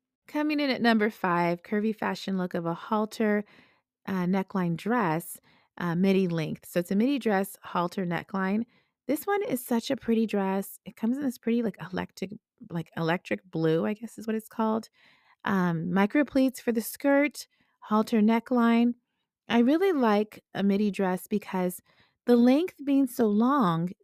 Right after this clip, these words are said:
then you have different options which you can do for the neckline because you're getting that additional coverage. This dress also has micro pleats, so you're getting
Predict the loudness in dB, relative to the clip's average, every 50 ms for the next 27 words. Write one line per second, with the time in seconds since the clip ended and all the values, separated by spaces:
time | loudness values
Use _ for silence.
0 | _ -2 0 2 2 2 2 2 0 -2 -6 -8 -6 -4 -4 -4 -4 -4 -4 -4
1 | -2 -2 -4 -2 -2 -6 -8 -8 -6 -4 -2 0 0 -2 -4 -10 -8 -8 -8 -6
2 | -4 -4 -2 -2 0 0 0 0 -2 -4 -6 -6 -4 -2 -2 -2 -2 -4 -6 -4
3 | -2 -2 0 0 0 -2 -4 -6 -10 _ _ _ _ _ -2 0 2 2 0 2
4 | 2 0 0 2 2 2 2 2 2 0 0 -2 -4 -4 -2 -2 -4 -4 -4 -4
5 | -6 -6 -4 -4 -4 -4 -6 -8 -10 -16 -18 -20 _ _ _ _ _ _ _ _
6 | -2 -2 0 2 2 2 2 0 -2 -2 -2 -2 -2 -2 -2 -2 0 0 -2 -2
7 | 0 0 0 0 -2 0 -2 -4 -4 -2 -2 -2 -2 -2 -4 -4 -2 0 2 2
8 | 2 2 2 2 4 4 2 0